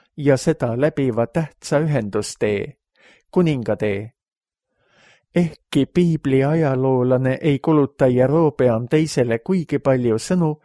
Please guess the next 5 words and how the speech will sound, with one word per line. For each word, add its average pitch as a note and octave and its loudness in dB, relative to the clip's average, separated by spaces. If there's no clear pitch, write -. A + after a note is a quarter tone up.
peetakse D3+ 0
teda B2 2
ilmaliku D#3 -2
ajaloo B2 0
seisukohalt B2+ -2